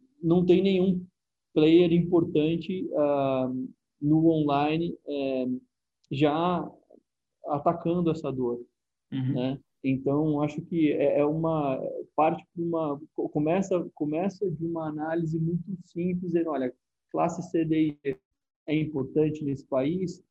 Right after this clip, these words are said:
Speaker 1: tem um consumo importante, é, tá excluída do e-commerce do país? Tá.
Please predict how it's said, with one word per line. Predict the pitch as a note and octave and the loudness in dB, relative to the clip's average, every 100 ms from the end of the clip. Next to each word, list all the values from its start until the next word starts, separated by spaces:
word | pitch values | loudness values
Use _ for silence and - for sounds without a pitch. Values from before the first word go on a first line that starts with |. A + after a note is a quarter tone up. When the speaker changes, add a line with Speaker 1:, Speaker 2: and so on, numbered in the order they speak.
| _ _ _ | _ _ _
Speaker 1:
tem | D#3 D#3+ | 0 0
um | D#3+ | 0
consumo | D#3 D3 - D3+ C#3+ | -2 -6 -4 -6 -4
importante, | C#3 C3 C3 D#3 F3 E3+ - _ _ - | -6 -8 -2 0 0 -2 -8 _ _ -4
é, | C#3 C#3 C3 B2+ C3 _ | 0 2 2 -2 -6 _
tá | F3 F#3 G3 - - - | 4 6 4 -2 -16 -10
excluída | - - F#3+ E3 G3+ F3+ | -8 0 2 6 6 8
do | D#3+ | 8
e-commerce | D#3 D#3+ D#3+ D#3+ C#3+ | 6 4 2 2 0
do | D3 | -2
país? | - C#3+ D3 E3+ D3+ - | -2 0 2 2 0 -4
Tá. | - C#3+ | 0 0